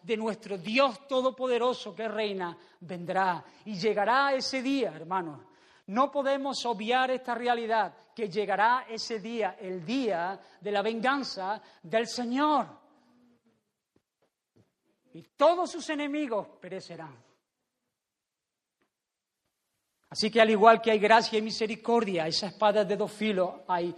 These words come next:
juicio y condenación para aquellos que lo resisten. Hermanos, para mí,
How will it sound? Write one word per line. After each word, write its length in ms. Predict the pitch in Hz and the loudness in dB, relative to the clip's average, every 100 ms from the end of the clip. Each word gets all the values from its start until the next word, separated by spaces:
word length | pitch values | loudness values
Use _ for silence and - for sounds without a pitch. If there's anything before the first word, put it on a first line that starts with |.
| - _ _ | -14 _ _
juicio 840 | - 180 233 - 175 180 151 120 - _ _ - | -6 0 2 2 -2 -4 -6 -10 -20 _ _ -20
y 60 | |
condenación 880 | - 190 202 208 - 214 233 220 185 | -10 -4 -2 -2 -4 -4 -2 -2 -2
para 180 | 180 180 | -2 0
aquellos 400 | 165 202 196 190 | 0 0 2 -2
que 120 | - | 0
lo 120 | 190 | 0
resisten. 720 | 190 196 233 208 - 156 131 - _ _ _ _ _ _ _ _ _ _ _ _ _ - | 0 0 0 0 -2 -6 -8 -20 _ _ _ _ _ _ _ _ _ _ _ _ _ -12
Hermanos, 640 | 175 208 214 160 151 - - - _ _ _ _ _ _ _ _ _ _ _ _ _ | 0 2 2 0 -8 -14 -18 -20 _ _ _ _ _ _ _ _ _ _ _ _ _
para 200 | - 175 | -2 2
mí, 520 | 185 220 247 165 156 | 6 6 6 2 -6